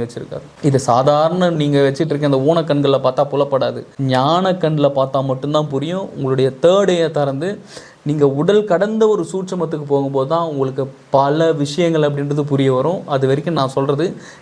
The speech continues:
நீங்க நம்பலனா அது உங்களோட நம்பிக்கை, அதை பத்தி எனக்கு எந்த பிரச்சனையும் கிடையாது. ஆனா பிரம்மயோகத்தை பொறுத்த வரைக்கும் சேனலில் உண்மையை மட்டும்தான் பேசுவேன்,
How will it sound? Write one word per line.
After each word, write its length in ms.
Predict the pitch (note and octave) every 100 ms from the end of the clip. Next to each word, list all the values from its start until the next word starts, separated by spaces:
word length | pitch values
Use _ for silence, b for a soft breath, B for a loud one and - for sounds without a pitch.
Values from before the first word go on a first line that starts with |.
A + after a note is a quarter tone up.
| -
நீங்க 160 | C3+ B2+ B2
நம்பலனா 440 | C#3+ F3 F3 D#3 F#3+ F#3+ C3+
அது 120 | C3+ C3
உங்களோட 300 | C3 C3+ C3+
நம்பிக்கை, 320 | A#2+ B2 - - - A#2+
அதை 140 | C3 C3
பத்தி 220 | C#3+ D#3
எனக்கு 180 | C#3+ B2+
எந்த 140 | C#3+ D#3+ C#3
பிரச்சனையும் 380 | C3+ D3 C3+ B2
கிடையாது. 300 | A#2+ C3+ D#3+ -
ஆனா 160 | B2 C#3+ G3+ - B B B B B B C#3
பிரம்மயோகத்தை 720 | C#3+ E3 G#3 A3 G3+ F#3 F#3 D#3+
பொறுத்த 240 | D3 D3 D3+
வரைக்கும் 340 | C3+ C3+ F3+ F#3 F#3
சேனலில் 440 | D3 D3 C3+ D#3+ F#3+ - C#3+
உண்மையை 400 | F3+ G3 F#3 D#3
மட்டும்தான் 540 | C#3 C3+ D#3 C#3+ D3+ E3+ D3
பேசுவேன், 440 | C3+ C3+ C#3 F#3+